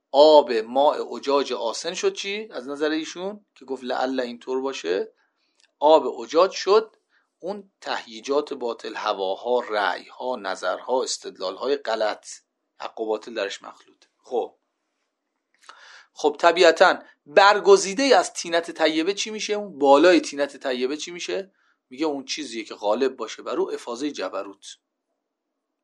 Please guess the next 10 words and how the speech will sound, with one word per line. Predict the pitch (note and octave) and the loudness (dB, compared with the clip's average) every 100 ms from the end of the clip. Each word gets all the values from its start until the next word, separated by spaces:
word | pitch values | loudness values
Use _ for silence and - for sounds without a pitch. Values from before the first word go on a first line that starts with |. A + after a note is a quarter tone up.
| _ _ _ _ _ _ - - - _ _ _ _ _ _ _ _ _ _ _ _ _ - - - | _ _ _ _ _ _ -20 -20 -20 _ _ _ _ _ _ _ _ _ _ _ _ _ -16 -14 -12
افاضات | C3 B2+ D3+ E3 | -4 -2 -2 -6
جبروتی | B2 G#2+ G#2+ A2 G#2+ - C#3+ | -6 -4 -4 -8 -12 -8 -6
عقلی | - A2 A#2+ D3+ | -4 -6 -6 -10
درش | E3+ D3 - | -8 -6 -6
خیلی | - - D#3 | -6 -6 -10
قوی | G#2+ G#2 G#2 | -10 -10 -12
باشه، | F#2 - | -12 -14
این | D#3+ | -14
می‌شه | D3+ D#3 | -8 -8
طینت | D3+ C3+ D3+ D#3 F#3 G3 | -8 -6 -6 -2 -4 -4